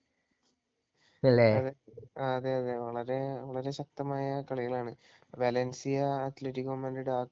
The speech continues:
Speaker 2: കളി ശരിക്കും ഞാൻ വിചാരിച്ചു അത്ലറ്റി പൊട്ടീന്നാ.
Speaker 1: പക്ഷേ
Speaker 2: അതുപോലെ കളിച്ചു വലൻസിയ, പക്ഷേ അവസാനം അത്ലറ്റി ഡ്രോ പിടിച്ചു.
Speaker 1: ഉം, വലൻസിയ ആണോ
Speaker 2: ശരിയാണ്.
Speaker 1: വില്ലേരിയ ആണോ?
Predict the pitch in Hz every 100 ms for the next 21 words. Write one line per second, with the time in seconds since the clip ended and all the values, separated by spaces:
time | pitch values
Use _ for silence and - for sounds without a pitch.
0 | - 127 135 - 131 131 127 - 139 139
1 | 139 139 139 135 139 135 131 127 127 131
2 | - 120 117 113 139 _ _ _ _ _
3 | _ 117 - 117 120 120 - _ _ _
4 | 120 123 131 143 139 131 139 135 127 123
5 | 120 117 117 120 113 117 - 127 123 117
6 | - 107 117 - 120 120 117 120 117 127
7 | 127 123 110 113 113 - - _ _ _
8 | _ _ 143 117 107 101 110 - 113 110
9 | 110 - 151 160 175 160 120 123 123 123
10 | 123 117 113